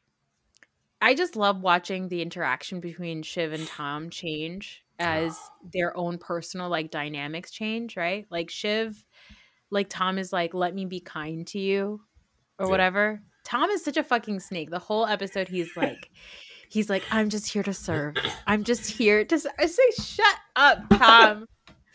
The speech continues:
Speaker 1: Um, and he's, like, trying to do that whole thing, but then when that guy is, like, doing that speech about what an amazing person Logan Roy was, you know,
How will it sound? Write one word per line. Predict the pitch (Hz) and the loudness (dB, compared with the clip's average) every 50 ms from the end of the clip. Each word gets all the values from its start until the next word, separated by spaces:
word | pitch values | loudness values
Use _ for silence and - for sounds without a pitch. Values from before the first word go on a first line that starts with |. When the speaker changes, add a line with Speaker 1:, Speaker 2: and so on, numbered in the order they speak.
| - - - - - - - - - - - | -20 -20 -18 -14 -10 -6 -4 -4 -4 -2 2
Speaker 1:
Um, | 214 208 202 196 190 190 196 190 185 180 175 170 165 - - - _ _ _ - - | 6 8 8 8 8 8 6 4 2 -2 -4 -8 -12 -14 -16 -18 _ _ _ 0 4
and | 233 254 | 6 6
he's, | 294 269 226 | 6 6 6
like, | 277 262 233 | 6 4 4
trying | - - 254 240 | 4 4 4 6
to | 240 247 | 6 4
do | 220 233 | 2 2
that | 220 214 202 | 4 4 4
whole | 220 214 202 | 4 2 2
thing, | 196 - 240 240 226 | 2 2 2 2 2
but | 196 190 190 | 0 0 0
then | 190 185 | 0 0
when | 185 185 | 0 0
that | 185 175 160 170 | 0 0 0 0
guy | 170 175 170 175 175 170 170 160 156 147 - | 2 4 6 6 6 6 4 4 0 -2 -2
is, | - 175 175 220 | -4 -4 -2 -2
like, | 175 165 170 | -4 -4 -2
doing | - 180 170 170 175 | -2 -2 -2 -2 -2
that | 170 160 160 - | -4 -4 -6 -8
speech | - - 175 170 170 - | -8 -6 -6 -6 -6 -6
about | 160 160 151 110 | -4 -4 -4 -2
what | 139 170 170 | -2 -2 -4
an | 165 170 | -4 -4
amazing | 165 160 160 165 165 170 160 156 | -4 -4 -6 -6 -6 -6 -8 -8
person | - - 175 170 165 - 170 156 151 | -6 -4 -4 -4 -4 -6 -8 -6 -2
Logan | 151 151 156 151 156 151 147 | -2 -2 -2 -4 -6 -8 -8
Roy | 147 151 156 160 165 170 | -8 -6 -4 -2 -2 -2
was, | 156 139 135 135 131 127 123 113 - - - - - - | -2 -2 -2 -2 -2 -4 -6 -8 -10 -14 -20 -20 -16 -12
you | 165 165 | -10 -8
know, | 151 143 139 147 151 170 | -6 -6 -6 -8 -8 -10